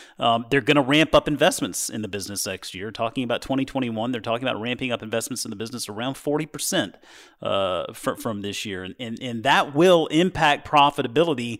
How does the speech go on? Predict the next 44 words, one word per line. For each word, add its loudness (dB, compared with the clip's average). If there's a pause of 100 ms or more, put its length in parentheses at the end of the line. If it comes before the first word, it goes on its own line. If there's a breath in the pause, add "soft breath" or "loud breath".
(320 loud breath)
to 4
the 6
extent, 0 (340 soft breath)
uh, 2
that, -4
that 0
revenue 2
growth -4
is -8
impacted. -10
So -4
we, -6
we -6
wanna 2
pay 0
attention -4
to -4
that -4
top -2
line. -2 (400 soft breath)
Um, -2
the -2
investments -2
in -8
the -4
business -6
could, -10
could -6
certainly -6
play -4
out -2
on -4
profitability. -2
Again, 2
that -2
seems -2
like 0
a, -4 (840)
a -2
short-term -2
thing -4
in -2
order -6
to, -6